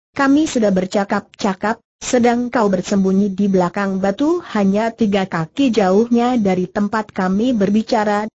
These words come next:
masa suara kami pun tidak kedengaran? Apalagi di antara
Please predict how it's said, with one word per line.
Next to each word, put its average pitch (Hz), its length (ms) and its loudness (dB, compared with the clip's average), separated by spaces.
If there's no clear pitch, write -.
masa 220 400 -4
suara 202 480 -2
kami 208 320 0
pun 254 320 2
tidak 220 320 0
kedengaran? 170 720 -2
Apalagi 214 640 0
di 202 160 0
antara 226 560 -2